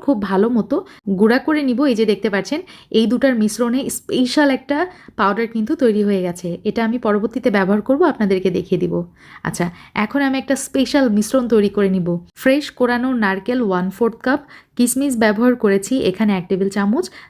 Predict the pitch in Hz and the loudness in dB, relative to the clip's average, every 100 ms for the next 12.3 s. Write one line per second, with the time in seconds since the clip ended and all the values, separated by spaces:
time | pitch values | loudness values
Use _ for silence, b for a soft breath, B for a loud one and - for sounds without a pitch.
0 | - 196 196 220 247 240 294 285 247 247 | 0 0 2 0 0 2 2 2 2 2
1 | 247 220 190 180 330 214 208 196 180 190 | 0 0 -2 -2 0 0 2 0 -2 -2
2 | 208 208 185 196 - 277 311 202 180 175 | -2 0 0 -2 0 0 4 2 2 0
3 | 165 - 170 B B B - 214 226 226 | -2 -4 -6 B B B -2 -2 -2 -4
4 | 262 277 247 214 - 262 240 262 - 196 | -2 -2 -2 -2 -4 -6 -4 -6 -2 0
5 | 247 311 196 214 208 202 247 240 214 202 | 0 0 0 -2 -4 -4 -6 0 0 0
6 | 294 - 190 226 220 - 190 196 226 294 | -4 -2 -2 -2 -4 -4 -4 -4 -2 0
7 | 311 208 185 175 170 185 170 B B B | 0 0 0 0 -2 -4 -6 B B B
8 | - 196 254 247 247 233 233 254 233 233 | -4 -2 0 -2 -2 -4 -4 -4 -4 -4
9 | 240 175 196 185 262 - - 320 339 254 | -4 0 0 2 0 -2 -6 -4 0 0
10 | 220 214 202 190 190 190 180 196 196 214 | 0 0 0 0 2 2 2 -2 0 0
11 | 185 175 196 202 196 349 370 B B 185 | 0 0 0 0 2 2 0 B B -4
12 | 180 208 | -2 -2